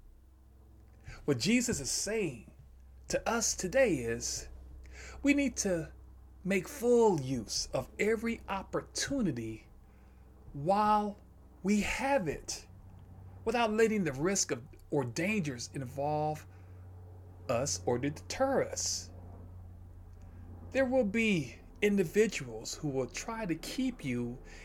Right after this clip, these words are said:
in this zone of comfort because they don't believe that you have what it takes to be used by God. Or you may feel that you don't have the credentials to be successful in life.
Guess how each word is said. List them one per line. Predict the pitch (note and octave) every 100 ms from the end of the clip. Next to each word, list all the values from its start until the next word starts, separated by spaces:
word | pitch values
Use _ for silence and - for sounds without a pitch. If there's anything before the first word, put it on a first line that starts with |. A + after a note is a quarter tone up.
| -
in | F3+ D#3 B2+
this | C#3+ C3+ - -
zone | C3+ B2 F3 F3+ D#3
of | A#2+
comfort | - - B3+ - G2+ - - - - - - - - - -
because | D3 D#3+ B2+
they | E3+ A3
don't | A3+ A3+
believe | G3+ B3 C#4 C#4 A#3
that | F3+ A#2+
you | E3 G3 B3+ A3+ B2+ - - - - -
have | - A3+ G#3
what | F#3 G3+
it | F3+
takes | - A3 - -
to | F3
be | E3+
used | D3+ F3+ G3 E3
by | D#3 D#3+
God. | D#3 F#3+ G3 - - - - - - - - - - -
Or | G#3
you | A3
may | A#3+
feel | - B3 B3
that | G3+ D#3 - - -
you | A#3+
don't | C4 G#3+
have | - A#3 A3+
the | F3+
credentials | - G#3 F3 G3+ C4+ - - C3 B2 -
to | F3
be | D#3+ F#3+
successful | F3+ - - - C#4+ C#4 - A#2+
in | G#2 G2+
life. | G2 - -